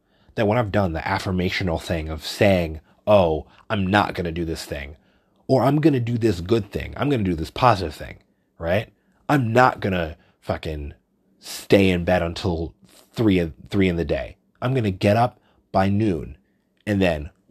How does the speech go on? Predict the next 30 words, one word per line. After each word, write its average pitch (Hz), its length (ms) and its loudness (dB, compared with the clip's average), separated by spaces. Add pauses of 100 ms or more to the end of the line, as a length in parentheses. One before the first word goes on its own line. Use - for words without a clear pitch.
(160)
lo 87 320 2
and 92 80 0
behold, 135 520 0 (560)
a 92 80 -12
fucking 92 500 -2 (100)
whole 147 360 2
week 147 240 2
goes 92 600 2 (560)
where 98 180 -2
I'm 101 120 0
getting 113 400 2
up 113 260 -2 (960)
at 98 100 -8
five 139 400 2
o'clock 113 340 0
in, 90 240 -8
in 98 120 -4
the 92 80 -2
day. 85 320 -6 (1900)
Even 143 220 4
later 131 580 4 (260)
than 107 160 0
what 101 140 4
I 90 80 4
was 80 200 -6
ex-, - 200 -18
what 82 320 -8
I, 71 60 -10
what 85 240 -4
I 69 240 -8